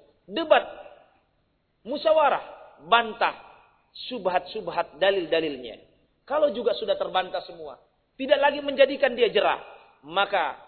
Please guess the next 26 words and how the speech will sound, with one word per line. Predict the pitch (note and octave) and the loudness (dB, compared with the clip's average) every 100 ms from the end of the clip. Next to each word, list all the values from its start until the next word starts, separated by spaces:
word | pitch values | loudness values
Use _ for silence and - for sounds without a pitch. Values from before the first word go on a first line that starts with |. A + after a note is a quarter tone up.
| _ | _
tidak | C#4+ B3 A3 | -8 -2 0
ada | G3 | 0
jalan | F#3 E3+ D#3+ | 0 -4 -4
lain, | D3 B2 - _ _ _ | -6 -8 -14 _ _ _
harus | A#3 B3 G3 | -6 -6 -6
dengan | F3+ F#3 E3 | -6 -6 -6
tahdzir. | D#3 D3+ C#3+ - - _ _ _ _ _ | -8 -6 -8 -8 -12 _ _ _ _ _
Tahdzir | D4 C4 B3+ C4 A3 | 6 6 4 -2 -2
juga | A3 A3 | 0 0
tidak | A3 G3 | 2 0
mempan, | F#3+ E3+ D3+ B2+ - _ - | -2 -6 -8 -10 -20 _ -6
harus | B3 A#3+ F#3+ | -4 -4 -6
dengan | G3 F3 | -6 -2
boikot. | D#3+ D3+ - B2+ - _ _ _ _ _ _ _ E3 | -2 -2 -6 -10 -12 _ _ _ _ _ _ _ 0
Demikian | A3 C4 D4 C4+ - | 0 0 2 2 0
tahapan-tahapan | G#3+ A3 G3+ F#3+ F#3 F#3+ E3+ C#3+ A#2+ - _ _ | -2 -2 -2 0 0 2 0 -4 -18 -20 _ _
yang | - G#3 | -4 -2
dijelaskan | G3 F3+ G3+ G#3 - G3 | -2 0 0 -2 -4 -6
oleh | F#3 F#3 | -4 -2
para | F3+ F#3+ | -2 -4
imam | F3+ G#3+ G#3+ G3+ | -4 -6 -6 -8
Ahlus | G3 G3 - | -8 -8 -8
Sunnah | C4 A#3 | -6 0
wal | F#3 D#3 | 0 0
Jamaah. | D#3 D#3 C#3+ B2 - _ _ _ _ _ _ _ _ _ _ _ _ _ _ _ _ | -4 -4 -6 -10 -16 _ _ _ _ _ _ _ _ _ _ _ _ _ _ _ _
Naam. | E3+ F#3+ D#3 B2+ B2 | 2 2 2 -4 -16